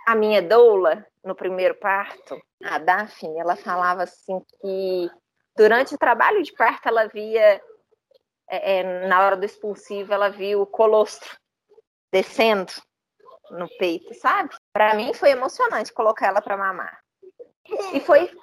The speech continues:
na maternidade, foi, fluiu super bem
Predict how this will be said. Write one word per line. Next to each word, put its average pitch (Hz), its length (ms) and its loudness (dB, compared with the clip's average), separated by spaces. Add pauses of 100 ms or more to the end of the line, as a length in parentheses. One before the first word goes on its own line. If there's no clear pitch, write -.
(720)
na 233 380 2
maternidade, 240 1120 -4 (360)
foi, 202 200 -4 (300)
fluiu 269 520 -6 (880)
super - 380 0
bem 180 360 -2